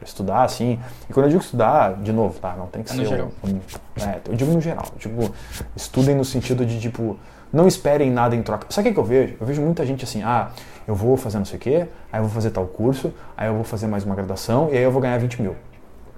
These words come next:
Speaker 2: Uhum.
Speaker 1: Qual é o objetivo da pessoa? Ela não, ela não
Speaker 2: É,
Speaker 1: quer
Speaker 2: só ganhar
Speaker 1: aquilo,
Speaker 2: dinheiro.
Speaker 1: cara.
Speaker 2: É.
Speaker 1: É, não, é, mas é só aquilo. É tipo assim, ela, ela enxerga aquilo como um mero meio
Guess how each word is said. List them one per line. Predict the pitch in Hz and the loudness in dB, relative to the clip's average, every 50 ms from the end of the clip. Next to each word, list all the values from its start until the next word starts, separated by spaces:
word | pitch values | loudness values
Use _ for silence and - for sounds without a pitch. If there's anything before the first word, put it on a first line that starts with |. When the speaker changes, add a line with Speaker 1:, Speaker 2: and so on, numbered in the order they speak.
| - - - - - | -20 -20 -20 -14 -10
Speaker 2:
Uhum. | - 110 107 107 107 - | -10 -8 -8 -8 -8 -6
Speaker 1:
Qual | - 175 | -2 -2
é | 185 | 0
o | |
objetivo | 170 156 139 139 131 | 0 0 -2 -2 -2
da | 123 101 | -2 -2
pessoa? | 98 95 - - - 80 - - - - - - - - - - - - - - - - - - - - | -4 -6 -10 -10 -10 -12 -12 -14 -18 -20 -20 -20 -20 -20 -20 -20 -20 -20 -20 -20 -20 -20 -20 -20 -14 -12
Ela | - - - 135 160 | -10 -6 -4 -2 0
não, | 170 165 - | 0 -2 0
ela | - 160 175 | 0 2 4
não | 190 190 | 4 4
Speaker 2:
É, | |
Speaker 1:
quer | 196 220 | 4 4
Speaker 2:
só | 233 - | 2 2
ganhar | 147 147 - | 2 0 -2
Speaker 1:
aquilo, | - | -2
Speaker 2:
dinheiro. | - - 220 214 - - - - - - - - | -2 -4 -6 -6 -8 -14 -18 -20 -20 -20 -16 -10
Speaker 1:
cara. | - 131 139 - - | -6 -6 -6 -4 -4
Speaker 2:
É. | 110 - 98 | -6 -4 -2
Speaker 1:
É, | 175 | -2
não, | 180 - - | -2 0 2
é, | 196 226 220 202 | 4 4 6 8
mas | 196 190 | 6 6
é | 196 | 6
só | 196 - - 240 233 | 2 0 0 0 0
aquilo. | 226 - - 196 208 190 139 110 104 - | 0 0 2 2 4 4 4 2 2 0
É | 117 131 | 0 -2
tipo | - - - | -2 0 -2
assim, | 160 - 180 | -2 0 0
ela, | 160 160 151 | -2 -2 0
ela | 131 156 156 160 | 0 0 2 2
enxerga | 165 165 - - 151 - - 202 208 196 | 0 0 0 2 4 4 4 4 4 2
aquilo | - - - 185 214 214 | 0 0 2 4 4 4
como | 208 - 196 190 185 | 4 4 4 4 4
um | |
mero | 170 160 151 160 185 202 185 | 4 4 4 4 4 4 4
meio | 160 147 139 147 151 175 202 220 226 240 233 | 6 6 6 6 6 6 6 6 4 2 -2